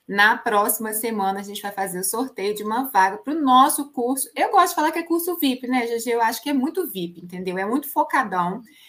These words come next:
É, assim, um plus, realmente, né? Com tudo que a gente tem aqui, mas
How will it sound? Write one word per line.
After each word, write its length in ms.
É, 120
assim, 320
um 180
plus, 380
realmente, 580
né? 160
Com 180
tudo 260
que 100
a 60
gente 260
tem 140
aqui, 200
mas 300